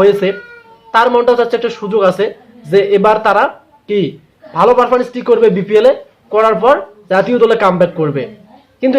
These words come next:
এই সুযোগটা যদি তাকে না দেওয়া হয়, তাহলে কিন্তু জাতীয় দলে তা, সে কামব্যাক করতে পারবে না। এটা কিন্তু ঢাকা ক্যাপিটালসের যে টিম ওনার ম্যানেজমেন্ট আছে, তাদের দোষ। সাব্বির রহমানের পরিবর্তে যে ব্যাটসম্যানদের লাগা, মানে, খেলানো হচ্ছে, তারা কিন্তু সাব্বির রহমানের থেকে অত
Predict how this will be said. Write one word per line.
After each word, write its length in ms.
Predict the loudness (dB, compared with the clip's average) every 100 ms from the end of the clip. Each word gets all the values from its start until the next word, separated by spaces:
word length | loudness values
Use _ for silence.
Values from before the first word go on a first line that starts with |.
| 4
এই 80 | 2
সুযোগটা 380 | 0 -4 2 2 2
যদি 120 | -2 -2
তাকে 160 | -2 0
না 60 | 0 2
দেওয়া 160 | 2 2
হয়, 160 | 0 -4 -14 _ -2
তাহলে 180 | 0 0
কিন্তু 140 | -4 0
জাতীয় 220 | 0 2 0
দলে 180 | 0 0
তা, 60 | 0 0
সে 80 | -4 -4
কামব্যাক 260 | -2 -2 -4
করতে 160 | -6 -8 -4
পারবে 220 | -6 -6 -10
না। 40 | -12 _ _ _ -2
এটা 120 | 0
কিন্তু 180 | 0 0 -4 -6 _ -8
ঢাকা 160 | -2 0
ক্যাপিটালসের 480 | 2 2 0 0 -2 -2
যে 60 | -2
টিম 140 | -2 2
ওনার 160 | 2 2 2
ম্যানেজমেন্ট 400 | 0 0 0 2
আছে, 140 | 2 -2 -4 -4
তাদের 240 | -2 0 -2 -4
দোষ। 160 | -6 -10 _ _ _ _ _ _ _ -4
সাব্বির 300 | -2 0 0
রহমানের 360 | 2 2 2 0 -6 _ 0
পরিবর্তে 460 | 2 4 2 2 2 2
যে 60 | 2
ব্যাটসম্যানদের 460 | 0 0 -2 0 -2 -2 -2
লাগা, 160 | 0 0 0
মানে, 140 | 0 -2 -10 _ _ _ _ -6
খেলানো 300 | -2 2 0 0
হচ্ছে, 300 | -2 0 -2 -2 -8 _ _ -4
তারা 120 | 0
কিন্তু 140 | 0 -2
সাব্বির 260 | -2 0 2
রহমানের 280 | 2 0 -4 -4
থেকে 120 | -2
অত 80 | -2